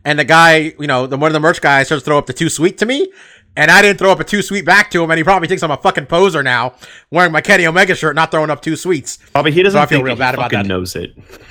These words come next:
Speaker 1: He knows it. I felt so bad. I came back like, "Ah, I fucked up." The,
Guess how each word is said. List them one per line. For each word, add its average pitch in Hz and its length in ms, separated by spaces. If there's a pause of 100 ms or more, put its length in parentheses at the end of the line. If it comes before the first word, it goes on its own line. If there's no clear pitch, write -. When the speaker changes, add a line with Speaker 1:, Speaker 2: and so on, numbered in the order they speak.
Speaker 1:
He 208 140
knows 196 340
it. 156 80
I 160 60
felt 208 200
so 202 200
bad. 151 320 (200)
I 196 120
came 254 240
back 214 200
like, 156 160
"Ah, 233 200
I - 200
fucked 285 200
up." 254 140
The, 208 140